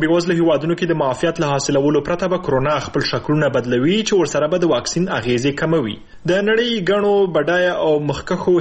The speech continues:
هیوادونو د کرونا واکسین تولید او تطبیق پیل کړی. د امریکا ولسمشر جو بایدن ویلي تر جولای پورې به شپږ سوه میلیونه ډوزه واکسینونه وي چې امریکایانو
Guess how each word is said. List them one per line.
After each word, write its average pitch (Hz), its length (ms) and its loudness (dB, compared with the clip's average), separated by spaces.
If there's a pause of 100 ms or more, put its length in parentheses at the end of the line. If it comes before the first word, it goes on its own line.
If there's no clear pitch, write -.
هیوادونو 139 520 2
د 139 120 -4
کرونا 156 260 0 (120)
واکسین 165 400 0
تولید 160 280 2
او 180 80 2 (120)
تطبیق 131 340 -2
پیل 156 240 0
کړی. 127 200 0 (240)
د 202 100 -2
امریکا 226 260 0
ولسمشر 202 600 -2
جو 156 140 0
بایدن 160 300 0
ویلي 175 280 4 (120)
تر 156 80 -4
جولای 214 360 0
پورې 202 260 2
به 180 160 0
شپږ 226 160 -8 (100)
سوه 180 180 0
میلیونه 175 360 2
ډوزه 165 280 4
واکسینونه 165 540 0
وي 123 180 0
چې 127 160 -4 (240)
امریکایانو 127 440 0